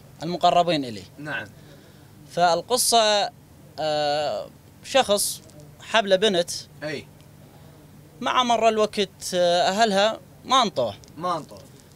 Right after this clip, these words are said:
Speaker 1: بسبب عندنا إحنا العشائر يسمونها النهوة.
Speaker 2: النهوة العشائرية، معلومة.
Speaker 1: أو يعني نقول حير عليها.
Speaker 2: نعم. إي. لابن عمها ويج.
Speaker 1: تمام.
Speaker 2: إي نعم.
Speaker 1: بعد فترة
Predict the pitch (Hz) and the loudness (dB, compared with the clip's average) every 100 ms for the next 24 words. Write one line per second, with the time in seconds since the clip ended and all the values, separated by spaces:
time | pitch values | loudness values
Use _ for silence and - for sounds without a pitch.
0 | - 156 - 262 262 220 226 214 220 202 | -14 -6 0 2 2 2 0 -2 -2 0
1 | 180 170 214 220 202 - 196 220 196 180 | 0 0 2 2 2 -2 -2 -2 0 2
2 | 196 165 135 107 - - - - 123 135 | 2 2 -2 -4 -12 -20 -20 -20 -20 -12
3 | 143 143 143 139 - 143 139 147 143 135 | -10 -6 -6 -6 -6 -4 -4 -6 -8 -6
4 | 139 196 190 190 185 196 190 196 160 180 | 0 2 4 2 2 -2 0 -2 0 0
5 | 196 190 156 170 160 123 110 151 143 139 | 4 4 2 0 -2 -8 -8 -4 -4 -6
6 | - - - - 139 139 - - - 127 | -12 -20 -20 -12 -10 -10 -12 -20 -18 -12
7 | 147 151 139 180 156 147 156 135 - - | -10 -6 -6 -6 -6 -6 -6 -10 -14 -20
8 | - - - 190 202 120 127 143 147 - | -20 -16 -4 0 2 0 -6 -10 -8 -8
9 | 240 - - - 147 202 214 208 - 269 | -10 -16 -20 -20 -4 2 2 2 0 0
10 | 226 214 214 | 4 4 4